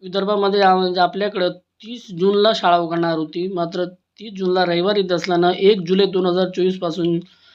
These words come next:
शाळा आपले शैक्षणिक, नवीन शैक्षणिक वर्ष सुरू होणार आहेत. वरील सूचना आपल्या अधीनस्थ सर्व मान्यताप्राप्त राज्य मंडळाच्या प्राथमिक, माध्यमिक, उच्च माध्यमिक शाळांच्या निदर-, निदर्शनात आणून द्याव्यात.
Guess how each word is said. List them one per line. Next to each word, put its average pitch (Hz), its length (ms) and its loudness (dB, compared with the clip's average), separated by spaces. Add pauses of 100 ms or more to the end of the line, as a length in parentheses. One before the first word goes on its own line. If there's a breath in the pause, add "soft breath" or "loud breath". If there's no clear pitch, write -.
(140)
शाळा 165 340 0
आपले 165 360 -4
शैक्षणिक, 165 400 -4
नवीन 165 340 2
शैक्षणिक 160 400 0
वर्ष 151 260 -2
सुरू 202 300 -2
होणार 160 240 2
आहेत. 147 200 0 (1700 soft breath)
वरील 202 200 -2
सूचना 220 320 0
आपल्या 202 400 2
अधीनस्थ 196 520 -2
सर्व 214 320 -4
मान्यताप्राप्त 180 760 -2
राज्य 180 260 0
मंडळाच्या 170 460 -2
प्राथमिक, 180 360 -2
माध्यमिक, 170 460 -2
उच्च 202 280 -6
माध्यमिक 175 440 -4
शाळांच्या 156 460 -2
निदर-, 160 400 -2 (160)
निदर्शनात 165 600 -6
आणून 160 260 2
द्याव्यात. 156 340 0